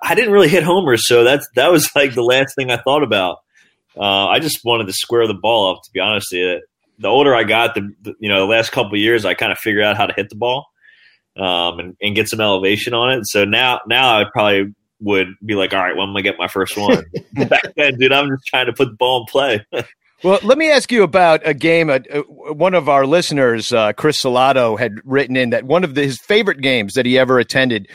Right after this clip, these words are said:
Speaker 2: was on, um, August twelfth, two thousand sixteen, at Wrigley Field. Uh, does that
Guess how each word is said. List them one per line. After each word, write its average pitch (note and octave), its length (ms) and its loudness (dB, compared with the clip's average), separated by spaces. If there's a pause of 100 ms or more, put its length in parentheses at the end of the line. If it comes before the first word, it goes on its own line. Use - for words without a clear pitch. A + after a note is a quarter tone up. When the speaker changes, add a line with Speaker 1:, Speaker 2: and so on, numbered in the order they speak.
(260)
Speaker 2:
was C#3 260 2
on, C3 200 0 (280)
um, C3+ 320 2
August G#3 340 2
twelfth, D#3+ 480 0
two E3 160 -4
thousand C#3 360 0
sixteen, A2+ 680 -6
at A2+ 180 -2
Wrigley A#2 280 -2
Field. G#2 360 -4
Uh, A#2 140 -2
does A#2+ 260 -4
that D3+ 220 2